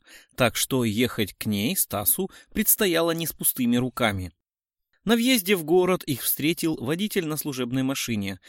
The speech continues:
вызванный из управления специально для Кричко. На беседу к Веденеевой можно было съездить и на метро,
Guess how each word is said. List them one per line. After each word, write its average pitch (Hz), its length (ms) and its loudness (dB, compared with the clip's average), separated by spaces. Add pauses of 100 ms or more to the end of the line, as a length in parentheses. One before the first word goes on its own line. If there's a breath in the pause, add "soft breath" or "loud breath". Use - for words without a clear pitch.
(180 loud breath)
вызванный 165 540 0
из 127 200 -4
управления 123 600 -2
специально 185 600 -4
для 120 180 -4
Кричко. 104 580 -6 (1000)
На 208 140 2
беседу 208 480 2
к - 100 -8
Веденеевой 185 720 0 (280 loud breath)
можно 226 260 2
было 185 200 4
съездить 175 520 -4
и 175 80 -6
на 180 100 -6
метро, 185 520 -2